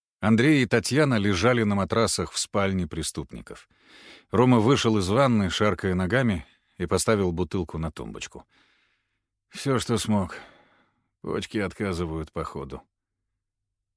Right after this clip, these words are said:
«Помни, что глотать нельзя. Только рот смачивать», — напомнил Андрей. «Такое попробуй забудь. Я все, короче, пас.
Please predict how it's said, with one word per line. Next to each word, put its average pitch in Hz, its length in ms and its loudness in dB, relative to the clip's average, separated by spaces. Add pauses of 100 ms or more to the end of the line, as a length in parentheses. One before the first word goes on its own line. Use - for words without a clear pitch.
(400)
«Помни, 98 360 2
что 92 240 -2
глотать 82 460 -4
нельзя. 55 400 -14 (800)
Только 90 300 -4
рот 90 200 0
смачивать», — 62 640 -10 (260)
напомнил 76 500 -6
Андрей. 58 420 -14 (720)
«Такое 139 420 0
попробуй 131 600 0
забудь. 113 580 -2 (680)
Я 110 280 -2
все, 95 300 -4
короче, 87 440 -6
пас. - 400 -6